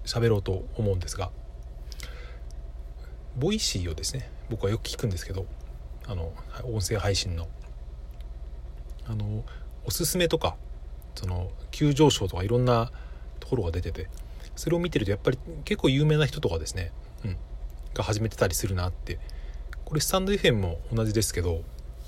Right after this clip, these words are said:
最近だと誰かな、青木さやかさんとか、あとあの、演歌の人たちとか、ちょっと名前は今忘れましたけど、割とその芸能人と呼ばれる方が結構参入して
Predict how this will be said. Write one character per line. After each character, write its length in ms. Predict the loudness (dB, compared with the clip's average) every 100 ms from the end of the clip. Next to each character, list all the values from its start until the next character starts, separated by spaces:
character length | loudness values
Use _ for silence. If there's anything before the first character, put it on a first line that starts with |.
| -10 -10 -10 -12 -12 -12 -10 -8
最 200 | -4 -2
近 140 | 0 2
だ 80 | 2
と 120 | 0 -4 -2
誰 160 | -2 -2
か 100 | -4
な、 220 | -6 -8 -8 -8 -8 -8 -6 -6 0
青 180 | 2 4
木 140 | 6
さ 120 | 8
や 80 | 6
か 120 | 4
さ 100 | -2
ん 60 | -4
と 100 | -6
か、 220 | -6 -6 -8 -8 -8 -8 -8 -8 -4
あ 40 |
と 100 | -2
あ 20 |
の、 140 | 0 2
演 140 | 2
歌 120 | 2
の 80 | -2
人 220 | -2 -4
た 120 | -2
ち 120 | 0 -2
と 80 |
か、 240 | -4 -6 -8 -8 -6 -6 -4
ち 100 | 0
ょ 20 |
っ 20 |
と 60 | 2
名 80 |
前 140 | 2 4
は 180 | 2 0
今 320 | 0 0 -2 -4
忘 160 | -2
れ 60 | -2
ま 100 | -2
し 60 | -4
た 80 |
け 80 | -4
ど、 160 | -6 -6 -6 -6 -6 -6 -6 -4 6
割 160 | 6 6
と 80 |
そ 140 | 4 4
の 160 | 4 4
芸 260 | 6 6
能 200 | 6 6
人 160 | 4 4
と 100 | 4
呼 80 | 6
ば 120 | 6
れ 60 | 6
る 60 |
方 220 | 4 2 4
が 200 | 2 0
結 160 | -6 -4
構 80 | 0
参 240 | 4 4
入 240 | 4 4 2
し 80 |
て 240 | 2 2